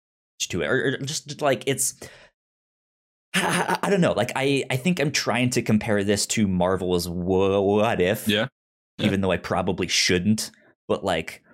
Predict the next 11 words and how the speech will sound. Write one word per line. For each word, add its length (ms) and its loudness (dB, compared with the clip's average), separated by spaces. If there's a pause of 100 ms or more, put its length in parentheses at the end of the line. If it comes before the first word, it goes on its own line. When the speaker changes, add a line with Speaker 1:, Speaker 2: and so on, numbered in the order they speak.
Speaker 1:
Marvel's 440 0
What 460 2
If 200 2
started 460 0
out 280 0
with 240 -2
the 420 -4
Captain 460 -4
Carter 760 0
one, 540 0 (180)
which 420 -2